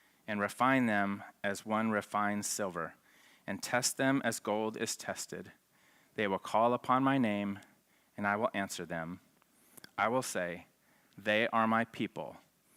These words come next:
And they will say," let's say this part together, "'The Lord is my God.'" Lord, thank you for,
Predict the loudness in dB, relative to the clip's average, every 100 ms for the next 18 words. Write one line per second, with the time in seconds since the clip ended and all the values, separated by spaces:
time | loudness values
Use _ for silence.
0 | -20 _ _ -8 -8 0 2 4 2 -2
1 | -4 -4 -4 -2 -2 -2 -4 -4 -6 -8
2 | -8 -6 -8 -6 -6 -6 -12 -16 _ _
3 | _ _ _ -6 -4 -2 0 0 -2 -6
4 | -20 -20 -8 -8 -4 -4 -4 -8 -8 -8
5 | -10 -14 -20 _ _ _ -20 -20 -20 -20
6 | -20 -20 _ _ _ _ 2 2 4 0
7 | 2 -2 -2 2 4 4